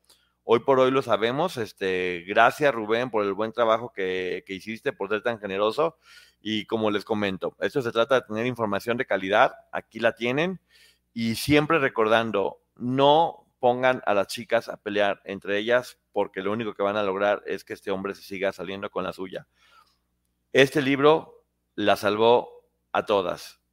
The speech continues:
Y gracias a eso muchas de ellas hoy son felices.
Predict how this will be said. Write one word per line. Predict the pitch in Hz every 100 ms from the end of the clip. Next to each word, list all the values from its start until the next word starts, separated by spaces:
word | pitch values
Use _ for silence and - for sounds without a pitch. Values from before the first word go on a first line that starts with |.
| -
Y | 110 101
gracias | 113 113 117
a |
eso | 123
muchas | 113 110 113 90 -
de | 92 101
ellas | 101 107 -
hoy | - 104 107
son | 107 95
felices. | 98 110 120 170 -